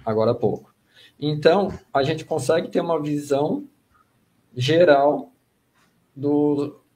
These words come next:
do canal, além de ver as visualizações crescendo. Eu vou selecionar só o do Luiz,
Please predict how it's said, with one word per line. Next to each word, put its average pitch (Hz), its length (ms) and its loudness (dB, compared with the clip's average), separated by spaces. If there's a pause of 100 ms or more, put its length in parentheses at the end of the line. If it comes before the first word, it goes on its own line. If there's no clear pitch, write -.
(280)
do 143 160 -6
canal, 147 520 0 (420)
além 156 680 0 (460)
de 139 180 -8
ver 151 360 0
as 143 220 2
visualizações 147 1120 -2 (960)
crescendo. 135 580 -2 (280)
Eu 131 120 0
vou 151 160 -2
selecionar 156 440 -6
só 147 160 -2
o - 20 -6
do 123 80 -6
Luiz, 123 540 -6